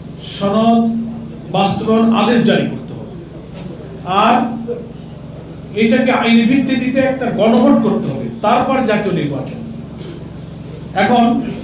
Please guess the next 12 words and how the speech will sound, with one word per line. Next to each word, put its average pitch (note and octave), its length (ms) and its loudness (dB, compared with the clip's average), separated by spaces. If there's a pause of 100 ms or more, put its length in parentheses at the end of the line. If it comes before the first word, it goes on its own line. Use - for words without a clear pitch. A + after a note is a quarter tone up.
(1200)
এই A#3+ 140 4
দুইটা A3+ 280 6
কাজ A#3 200 4
তো B3+ 140 2
জুলাই A3+ 320 4
সনদে A3+ 300 4
অন্তর্ভুক্ত G#3 360 0 (120)
নেই, F3+ 120 2 (320)
যে D3 160 -6
গণভোট A#3+ 340 4 (120)
কখন G3+ 260 0
হবে F#3 180 2